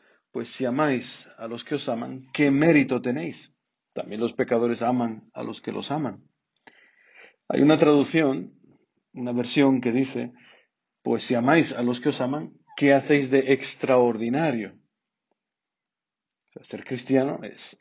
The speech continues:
algo extraordinario, hacer cosas extraordinarias. No hay ningún mérito, no hay nada de extraordinario en amar al que te ama. O decir:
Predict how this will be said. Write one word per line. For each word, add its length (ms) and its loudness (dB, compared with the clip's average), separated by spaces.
algo 240 -4
extraordinario, 840 0
hacer 400 0
cosas 600 0
extraordinarias. 1400 0
No 180 -10
hay 180 -4
ningún 380 0
mérito, 420 -2
no 120 -6
hay 100 -2
nada 220 2
de 80 0
extraordinario 580 0
en 180 -4
amar 260 -2
al 140 -2
que 120 -8
te 140 -6
ama. 360 -6
O 260 -2
decir: 440 -2